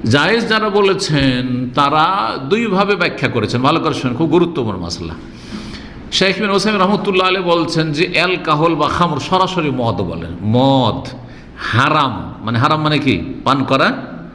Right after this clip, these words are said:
হারাম, কিন্তু সেটা নাপাক নয়। আমি এই বিষয়টি মেলাবার বিভিন্ন প্রসঙ্গে বলেছি যে অনেক কিছুই আছে আল্লাহর জমিনে যেটা নাপাক,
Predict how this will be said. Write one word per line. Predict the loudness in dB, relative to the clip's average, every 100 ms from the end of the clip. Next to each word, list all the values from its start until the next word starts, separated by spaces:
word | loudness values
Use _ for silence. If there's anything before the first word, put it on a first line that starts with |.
| -16 -12 -12 -8 0
হারাম, | 2 2 0 -4 -10 -14 -20 -10
কিন্তু | 0 0 0 -4 -4 2 2 2 -2
সেটা | -2 0 2
নাপাক | 2 2 0 -4 -4
নয়। | -10 -10 -14 -20 -20 -20 -20 -20 -20 -18 -18 -18 -18 -16 -10 0
আমি | 2
এই | 4
বিষয়টি | 2 2 2 2 -2 -2
মেলাবার | 0 4 4 4 2
বিভিন্ন | 2 4 2 2
প্রসঙ্গে | 2 2 0
বলেছি | 0 0 -2 -4 -2
যে | 0
অনেক | 2 2 0
কিছুই | -4 -2 0
আছে | 2 0 -2 0 0
আল্লাহর | 2 2 2
জমিনে | 0 0 0 0 0 0 -2 -4 -8 -10 -10 -10 -4
যেটা | 2 2 4 2
নাপাক, | 4 4 2 0 -2 0 0 -2 -6